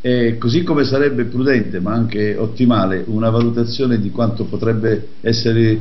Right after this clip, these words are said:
richiesto dall'utenza per quanto riguarda i prodotti di consumo e non, non pensa che spetterebbe anche al governo valutare quanti posti di lavoro pensa che siano necessari nell'arco di dieci o venti anni e quindi prevedere le varie mansioni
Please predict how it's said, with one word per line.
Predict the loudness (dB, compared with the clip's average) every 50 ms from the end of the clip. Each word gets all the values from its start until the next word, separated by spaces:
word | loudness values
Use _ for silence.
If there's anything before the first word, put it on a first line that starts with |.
| -4 -8 -6
richiesto | -4 -4 -2 0 0 0 0 0 -2 -4 -4
dall'utenza | -2 -2 -2 -2 -2 -2 0 0 0 0 -2 -4 -6 -8 -8 -8 -8 -8 -10 -10 -10 -10 -10
per | -8 -6 -2
quanto | -2 -2 0 0
riguarda | 0 0 0 0 0 0
i | -2
prodotti | -2 -2 -2 -2 -2 -4 -4
di | -2
consumo | -2 -2 -2 -2 -2 0 0 2 4
e | 2
non, | 4 2 2 0 0 -2 -2 -4 -4 -6 -8 -8 -10 -10 -10 -8 -4
non | -2 -2 0 2
pensa | 2 0 2 2 0 0
che | 0 0 -2 -2
spetterebbe | -2 -2 -2 -2 -2 0 0 2 2 2 2 2
anche | 0 0 0 0 -2
al | -2 0
governo | 0 0 0 0 0 0 0 0 0
valutare | -2 -2 -4 -4 -2 0 0 0 0 0 -2 -4 -6 -8 -10 -10 -10 -8 -2
quanti | -2 0 0 0 -2
posti | -2 -2 -2 -4 -4 -2 -2 0
di | 2 2
lavoro | 2 2 2 2 2 2 0 0
pensa | 0 -2 -2 -2 -2 -4 -6 -6 -6
che | -4 -4 -4
siano | -4 -2 -2 -2 -2
necessari | -2 -4 -4 -4 -2 0 0 0 0 -2 -4 -4 -8 -8 -8
nell'arco | -6 -2 0 2 2 0 0 -2 -2
di | -2
dieci | 0 2 2 2 0 -2
o | -2
venti | -2 -2 -2 -2 -2 -2
anni | 0 0 0 -2 -2 -4 -6 -8 -8 -8
e | -6 -2
quindi | 0 2 2 2
prevedere | 2 2 0 0 2 2 2 2 2 2
le | 2 2 2
varie | 2 2 2 2
mansioni | 0 0 0 -2 -2 0 0 0 0 0 -2